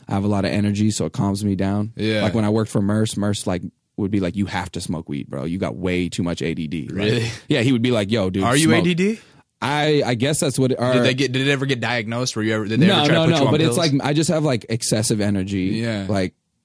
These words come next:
Speaker 1: for no reason when I'm working. I'm just, like, about being a hard worker.
Speaker 2: But it's contagious. Your energy is contagious.
Speaker 1: Yeah.
Speaker 2: Would you say that?
Speaker 1: Yeah, it's like, I, a lot of, a lot of times people say that, like, I'm, like, stressful to work with or be around when I'm working, but it's like,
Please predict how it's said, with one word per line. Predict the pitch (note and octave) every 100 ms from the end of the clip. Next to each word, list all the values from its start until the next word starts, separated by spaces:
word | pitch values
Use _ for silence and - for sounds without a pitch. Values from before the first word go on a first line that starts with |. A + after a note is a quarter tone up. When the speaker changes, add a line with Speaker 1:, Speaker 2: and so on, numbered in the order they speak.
| _ _ _ _
Speaker 1:
for | - A2+
no | G#2
reason | G2+ G2+ G2+ G#2 G2 G2 -
when | G#2
I'm | F#2 F#2+
working. | G2+ G2 - -
I'm | C3
just, | G#3
like, | G#3+ F#3+
about | C3 A2+ C3 A2+
being | B2+ A#2+
a | G#2
hard | A#2 A2
worker. | A2
Speaker 2:
But | D3
it's | E3 -
contagious. | E3 C3 E3+ F3+ A2+ G#2+
Your | A#2 C3+
energy | C#3 D3 C3+ A#2+
is | A2+ -
contagious. | G2+ B2 A#2 F2+ E2+ - - - _ -
Speaker 1:
Yeah. | D#3 G#3+
Speaker 2:
Would |
you | C#3
say | D#3
that? | E3+ E3 - _
Speaker 1:
Yeah, | C#3 E3+ A#2
it's | B2
like, | D3 C3
I, | C3
a |
lot | B2+ C3
of, | D3 C3
a | C3+
lot | C3 C3
of |
times | B2+ C3+ B2+
people | C3 A#2+
say | A2+ A2+
that, | A2
like, | G2+ G#2
I'm, | G#2
like, | G#2 G#2 -
stressful | - A2 - A#2
to | G#2+
work | G#2 G#2+ A2+
with | B2+ C3 B2
or | G#2+
be | G#2 A2+
around | A#2 A#2 B2
when | A#2
I'm | A#2+
working, | B2 B2+ C#3 B2
but | G#2 F2+
it's | F#2+ -
like, | F2+